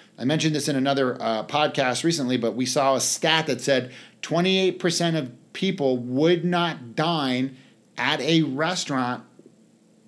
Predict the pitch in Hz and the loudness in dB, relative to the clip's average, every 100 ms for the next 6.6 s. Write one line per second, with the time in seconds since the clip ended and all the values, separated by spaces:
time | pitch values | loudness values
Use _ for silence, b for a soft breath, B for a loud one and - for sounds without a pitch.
0 | - 127 127 147 143 143 139 135 131 123 | -18 -6 0 2 4 4 4 4 2 2
1 | 113 - 160 170 135 165 160 135 175 170 | -2 0 4 4 4 0 0 -2 -2 0
2 | 151 127 127 131 127 B B _ 190 233 | 0 0 2 0 -2 B B _ 2 4
3 | 202 165 170 - 147 - 151 127 170 170 | 6 4 2 -2 -4 2 0 4 4 4
4 | 160 156 170 175 135 147 139 135 127 156 | 2 2 0 -2 -2 -2 0 -2 -2 0
5 | 151 127 135 135 131 120 - 120 123 127 | -2 -2 -6 -4 -2 -4 -4 -4 0 2
6 | 123 117 117 117 90 76 | 0 -2 -2 -2 -2 -8